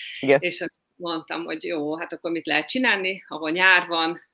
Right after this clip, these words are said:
Speaker 2: ö, télen, és azt mondták, hogy miért nem mész ki Új-Zélandra. Hát mondom, jó, de se pénzem, se nyelvtudásom, se ismerősöm.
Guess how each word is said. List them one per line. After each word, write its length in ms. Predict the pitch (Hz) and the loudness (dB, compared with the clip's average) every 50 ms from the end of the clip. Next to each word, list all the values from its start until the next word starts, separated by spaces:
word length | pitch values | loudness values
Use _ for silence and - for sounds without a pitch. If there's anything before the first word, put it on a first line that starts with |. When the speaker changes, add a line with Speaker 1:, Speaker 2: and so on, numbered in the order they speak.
| _ _ | _ _
Speaker 2:
ö, 160 | - 165 160 143 - | -6 -6 -6 -4 0
télen, 560 | - 180 185 190 185 180 175 170 175 175 - | 4 4 4 6 6 4 2 2 0 -4 -8
és 120 | - - - | -12 -12 -12
azt 120 | 143 - | -12 -10
mondták, 220 | - 147 147 156 | -10 -6 -6 -6
hogy 100 | 160 160 | -6 -6
miért 140 | 165 175 175 | -6 -6 -6
nem 80 | 175 175 | -6 -6
mész 180 | 175 175 175 | -8 -8 -10
ki 80 | - 208 | -8 -4
Új-Zélandra. 640 | 196 190 170 151 139 135 143 151 151 147 143 151 151 | -4 -4 -4 -4 -6 -6 -6 -6 -6 -6 -6 -6 -6
Hát 180 | 160 175 - | -6 -8 -8
mondom, 260 | 185 180 180 190 196 196 | -10 -10 -8 -8 -6 -6
jó, 140 | 170 147 | -6 -6
de 100 | 143 151 | -6 -4
se 200 | 165 - - 226 | -4 -2 -2 -2
pénzem, 500 | 220 226 - 185 180 180 165 156 147 151 | -2 -2 -2 -2 -2 -2 -2 -2 -4 -2
se 200 | 156 - - 180 | -2 -2 -2 -2
nyelvtudásom, 760 | 175 175 165 160 156 - - 151 147 147 147 147 - 156 151 | -2 0 0 -2 -2 -4 -6 -6 -4 -2 -2 -2 -4 -6 -6
se 160 | 151 - 147 | -8 -6 -4
ismerősöm. 920 | 143 143 143 139 - 151 143 139 131 135 147 - - 151 143 135 143 - | -4 -4 -4 -4 -4 -4 -4 -4 -2 -4 -4 -4 -4 -4 -4 -4 -6 -10